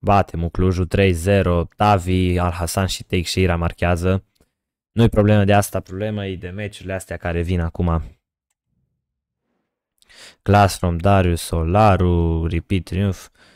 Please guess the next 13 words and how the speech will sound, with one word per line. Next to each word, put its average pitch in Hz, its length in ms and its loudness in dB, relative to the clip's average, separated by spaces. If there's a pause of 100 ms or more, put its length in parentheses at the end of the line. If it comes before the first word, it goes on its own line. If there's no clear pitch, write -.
(320)
Nu 98 520 2
contează, 95 360 0
astea 101 220 0
le 101 180 4
simulăm 92 800 0
din, 87 300 -2
uh, 85 240 -2
calendar. 87 880 0 (1600)
Până 90 180 -4
în 87 60 0
douăzeci 87 220 0
și - 60 -8
șase. 92 680 -2